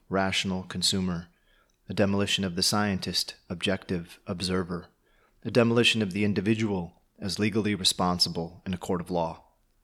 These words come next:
I see selfhood and individuality as a construction supported and encouraged by the state and corporation, so that a population can be economically manipulated and surveilled.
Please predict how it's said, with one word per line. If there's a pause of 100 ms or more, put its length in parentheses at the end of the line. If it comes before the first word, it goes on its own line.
(840)
I
see
selfhood (200)
and
individuality (280)
as
a
construction (260)
supported
and
encouraged (240)
by
the
state
and
corporation, (400)
so
that
a
population
can
be
economically
manipulated (340)
and
surveilled.